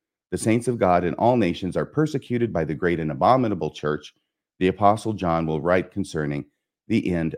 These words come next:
of the world. So that's the overview. You can see it covers everything from Nephi's day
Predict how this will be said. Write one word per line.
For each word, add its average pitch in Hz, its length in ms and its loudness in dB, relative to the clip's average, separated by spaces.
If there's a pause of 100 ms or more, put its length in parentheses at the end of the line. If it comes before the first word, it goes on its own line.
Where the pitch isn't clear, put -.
of 80 260 0
the 95 100 -2
world. 117 300 4
So - 100 -6
that's 180 260 0
the - 140 -6
overview. 92 480 0
You 76 120 -6
can 98 100 -10
see 123 160 -4
it - 140 -4
covers 98 320 -2
everything 151 560 0 (840)
from 98 240 4
Nephi's 110 500 2
day 76 420 0